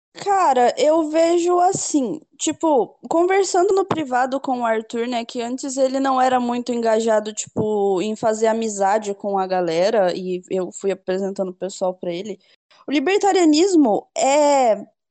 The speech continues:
é unido por uma rede de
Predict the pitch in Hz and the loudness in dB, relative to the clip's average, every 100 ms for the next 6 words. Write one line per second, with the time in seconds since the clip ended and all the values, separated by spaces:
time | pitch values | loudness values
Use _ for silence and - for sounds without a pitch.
0 | - - - 294 359 330 339 311 330 294 | -20 -16 -2 2 4 4 4 2 -2 -2
1 | 285 294 294 294 269 226 196 185 _ _ | 0 2 2 2 2 2 0 -2 _ _
2 | _ - 233 233 277 240 226 214 220 226 | _ -4 2 4 4 0 -6 -6 -6 -6
3 | 208 185 | -6 -8